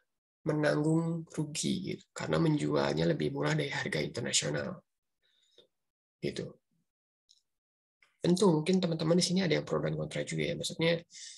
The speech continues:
dengan hal seperti ini tentu stabilitas harga bakal terjaga ya. Tapi ketika ada margin yang cukup ekstrim,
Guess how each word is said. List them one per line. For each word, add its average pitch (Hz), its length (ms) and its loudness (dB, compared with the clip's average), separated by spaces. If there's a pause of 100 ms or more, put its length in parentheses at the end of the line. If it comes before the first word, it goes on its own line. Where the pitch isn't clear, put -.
(180)
dengan 139 320 2
hal 151 220 0
seperti 151 160 -4
ini 156 160 0
tentu 175 680 2
stabilitas 143 880 -2
harga 165 300 -2
bakal - 240 -4
terjaga - 540 -2
ya. - 180 -8 (840)
Tapi 190 240 -4
ketika 175 460 -2 (420)
ada 151 400 0
margin 175 460 0
yang 185 100 0
cukup - 380 -8
ekstrim, - 640 -2